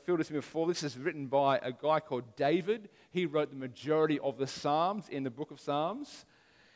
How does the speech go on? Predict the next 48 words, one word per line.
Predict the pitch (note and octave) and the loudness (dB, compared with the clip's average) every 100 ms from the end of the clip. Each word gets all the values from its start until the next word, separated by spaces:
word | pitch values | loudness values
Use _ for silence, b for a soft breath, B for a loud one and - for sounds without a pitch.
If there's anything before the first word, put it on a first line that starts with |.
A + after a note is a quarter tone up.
| b | b
And | D#3 | 2
this | G3 | 2
is | F#3 | 2
the | E3+ | 0
famous, | - F3 F3+ F#3 E3 - - | 0 2 2 0 -2 -4 -6
um, | D3 C#3 B2 A#2 A2 _ _ _ _ _ _ _ | -2 0 0 -4 -10 _ _ _ _ _ _ _
David | E3 F#3 | 6 8
was | E3+ | 6
probably | - D3+ D3+ | 4 2 2
the | B2+ F3 | 2 2
most | E3 C#3+ - | 0 -2 0
famous | D#3+ D#3+ D3+ - | 0 0 -6 -4
of, | D#3+ C#3+ C3 A#2 | 4 4 4 2
of, | C#3+ A#2+ | -4 -2
of | C3+ B2+ A2 - | 0 0 -2 0
Israel's | D#3+ D3 C#3 - | 2 6 4 2
kings, | - F#3 G3 | -2 0 0
probably | F3+ D#3+ | 0 0
the | C3 | 2
greatest | D3+ F3+ F3+ | 2 2 0
human | - F3+ D#3+ | -4 -6 -6
king | - F3 - | -4 -6 -2
Israel | F#3 D3 C#3 | -2 0 0
ever | D#3+ C#3 | 0 -4
had, | E3 F#3+ A2 G2+ | -4 -2 -4 -4
really. | D3+ D#3 F#2+ A#2+ b b b b b b | -2 0 -4 -10 b b b b b b
And, | D#3 D3+ C#3+ C#3+ | 0 2 2 6
uh, | C#3+ C3 B2+ B2 - | 6 6 4 2 -2
and, | C#3+ C#3 C3+ C3+ | -4 -4 -4 0
uh, | C3+ | 2
this | F3+ A3 | 2 0
is | G3 | -4
really | D3 D#3 B3+ F#3 D#3+ | -4 -2 2 4 2
in | D3+ C#3+ | 0 2
light | D#3+ G#3+ D3+ | 2 2 0
of | C#3+ | -4
a | |
huge | C#3+ - - A3 E3+ | -8 -12 -8 -6 -8
failure, | - D#3 D#3 C3+ | -4 0 2 2
huge | B2+ G3 | 0 -8
moral | D3+ D3 F#3+ G#3 | -2 2 6 6
failure, | - - D3 F3+ C3 | 4 0 2 4 4
his | G#2 F#3 E3+ | 2 -6 -10
sin | - F#3 A3 D3 | -8 -4 -2 0
really, | C3+ C3+ C#3 | 2 2 2
and | D3 | 0
his | F3 | 0
reflections | C#3+ C3+ - G3+ - E3 C#3+ | -2 -2 -6 -8 -6 -8 -8